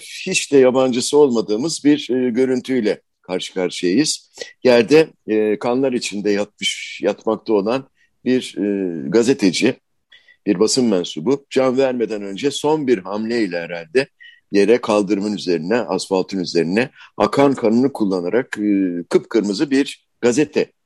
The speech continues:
çizmiş. İşte bu gazetenin başına toplanan, e, kalabalık da, e, önlerinde yatan maktulü bir kenara bırakmış, hayretle, e, ve ilgiyle,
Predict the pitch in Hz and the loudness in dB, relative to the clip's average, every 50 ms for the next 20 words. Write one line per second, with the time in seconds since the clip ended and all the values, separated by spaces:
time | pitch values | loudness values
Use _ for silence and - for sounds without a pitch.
0 | _ - - 78 73 - - - - - - - - - _ _ - - - - | _ -16 -16 -14 -14 -14 -16 -14 -14 -14 -12 -12 -14 -16 _ _ -20 -20 -20 -18
1 | - - - - 127 131 139 143 135 123 - - 123 120 123 120 120 110 - 113 | -14 -8 -4 -2 0 2 4 4 4 4 4 2 2 2 2 2 0 0 0 0
2 | 120 113 - 123 113 - - 110 110 113 110 101 92 - - - 101 101 95 95 | -2 0 0 0 0 0 0 0 0 0 -2 -2 -4 -8 -10 -8 -6 -4 -2 -2
3 | 92 92 95 90 90 87 80 76 - - - - _ _ - 98 104 113 98 117 | -2 0 0 0 0 -2 -2 -4 -8 -12 -18 -20 _ _ 2 4 4 4 4 4
4 | 120 123 131 - - - 113 143 - _ _ - - - _ _ _ _ _ _ | 2 2 -2 -4 -4 -2 -2 -2 -2 _ _ -20 -20 -20 _ _ _ _ _ _
5 | - - 110 110 110 107 107 107 104 95 104 123 120 120 123 127 123 123 120 123 | 0 2 2 2 4 2 2 0 0 0 2 2 2 2 2 2 2 2 0 0
6 | 120 131 123 113 - - _ 101 110 104 - - 117 113 101 98 95 104 113 113 | 0 0 0 0 -2 -6 _ -4 -4 -4 -2 -4 -4 -4 -4 -4 -4 -4 -4 -4
7 | - - - 165 - 104 95 117 113 - - 117 110 117 113 120 131 104 - 101 | -4 -4 -4 -2 -2 0 -2 -2 -2 0 0 0 0 2 2 0 0 0 0 -2
8 | 87 85 - - 143 160 - - - - 98 120 120 113 143 131 - - - 135 | -4 -4 -4 -6 -6 -4 -4 -6 -6 -2 2 2 2 2 2 0 -2 -4 -4 -4
9 | 151 196 - _ _ _ _ _ _ _ _ _ _ _ _ _ - 110 110 101 | -4 -4 -6 _ _ _ _ _ _ _ _ _ _ _ _ _ -4 -2 -2 0
10 | 104 110 107 101 123 123 113 117 123 117 107 127 120 104 95 107 135 139 147 | 0 -2 -2 0 0 0 0 0 -2 -2 -2 -2 0 0 2 2 0 0 0